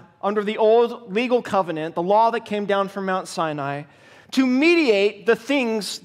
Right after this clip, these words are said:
the, the, the terms, so to speak, of that covenant. He called Aaron and his sons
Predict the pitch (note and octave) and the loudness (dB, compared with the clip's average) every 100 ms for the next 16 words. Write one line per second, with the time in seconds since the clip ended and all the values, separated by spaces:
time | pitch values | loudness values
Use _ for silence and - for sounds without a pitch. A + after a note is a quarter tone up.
0 | - A3 G#3+ - G#3+ F3+ - _ _ _ | 0 0 0 -2 -2 -2 -10 _ _ _
1 | _ G#3+ - C4 C#4+ G#3+ G#3+ A3 A3 G3 | _ -4 0 2 4 2 0 -2 0 0
2 | - G#3+ G#3+ - A3+ G#3 A3+ A3+ A#3 G#3+ | -4 -6 -4 0 0 2 -2 0 -2 -2
3 | C#3+ - - - - - - - - A#3+ | -8 -12 -20 -20 -20 -20 -20 -20 -6 -4
4 | A#3 C4 B3+ - B3+ C4 D4+ D#4+ E4 - | 2 2 2 2 2 4 4 2 0 0
5 | A#3 A#3 - A#3+ B3+ C4 C4+ C4+ - | 0 0 -2 0 0 0 -2 -8 -10